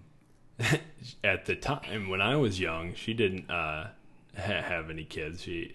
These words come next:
later had a, a son, Sterling, uh, my cousin. But, uh, so she was kinda like our, you know, babysitter or whatever. You hang out with Aunt Debbie, and hanging out with Aunt Debbie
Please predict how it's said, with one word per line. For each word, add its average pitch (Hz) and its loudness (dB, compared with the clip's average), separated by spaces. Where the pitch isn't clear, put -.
later 85 -4
had 82 -2
a, - -6
a 90 -10
son, 87 -4
Sterling, 95 -2
uh, 87 -4
my 85 -4
cousin. 90 0
But, 92 2
uh, 85 4
so - 2
she 147 4
was 143 8
kinda 98 6
like 92 6
our, 87 6
you 120 4
know, 107 8
babysitter 127 12
or 120 12
whatever. 117 12
You 113 10
hang 113 8
out 107 8
with 107 6
Aunt 101 4
Debbie, 107 8
and 101 0
hanging 135 10
out 123 10
with 113 6
Aunt 110 4
Debbie 104 6